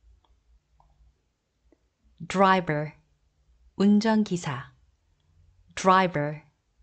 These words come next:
driver. doctor, 의사.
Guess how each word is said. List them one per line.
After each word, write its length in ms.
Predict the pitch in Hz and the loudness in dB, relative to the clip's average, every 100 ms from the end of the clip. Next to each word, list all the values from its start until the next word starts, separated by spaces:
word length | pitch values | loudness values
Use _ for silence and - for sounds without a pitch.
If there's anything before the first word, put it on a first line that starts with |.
| _ _ _ _ _ _ _ _ _ _ _ - 170 | _ _ _ _ _ _ _ _ _ _ _ -20 -10
driver. 680 | 180 196 208 170 147 151 156 _ _ _ _ _ _ _ _ _ _ _ _ _ _ _ _ _ _ _ _ _ _ _ _ _ - 156 | 2 4 4 2 -4 -6 -12 _ _ _ _ _ _ _ _ _ _ _ _ _ _ _ _ _ _ _ _ _ _ _ _ _ -16 -2
doctor, 640 | 202 196 196 160 151 156 _ _ _ _ _ | 0 0 -4 -8 -8 -10 _ _ _ _ _
의사. 520 | 196 208 - 156 123 | 0 0 -2 -8 -10